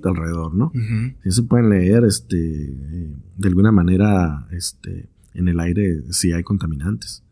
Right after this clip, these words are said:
Speaker 1: Entonces, pues, ya mejor te retiras o
Speaker 2: Sí,
Speaker 1: te das la
Speaker 2: sí,
Speaker 1: vuelta.
Speaker 2: sí. Ahora, regresas a, a Oklahoma, a Norman. ¿Cómo, cómo percibes o cómo se viven los primeros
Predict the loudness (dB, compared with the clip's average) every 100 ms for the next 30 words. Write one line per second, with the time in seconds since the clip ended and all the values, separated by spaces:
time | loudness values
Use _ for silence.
0 | _ _ _ _ _ -10 -8 -6 -6 -6
1 | -6 -8 -8 -6 -6 -10 -8 -6 -4 -2
2 | -2 -4 -10 -14 _ -6 -2 2 4 4
3 | 4 4 4 2 -4 -12 -20 -20 -20 -16
4 | 0 2 2 2 6 6 6 4 4 6
5 | 8 6 6 2 4 4 4 4 4 4
6 | 4 2 2 4 6 4 0 -4 -14 -20
7 | _ 4 6 6 2 0 -2 0 -4 -6
8 | -8 _ _ _ -2 2 4 4 6 4
9 | 4 4 6 6 8 6 4 2 2 4
10 | 4 4 2 0 -4 -8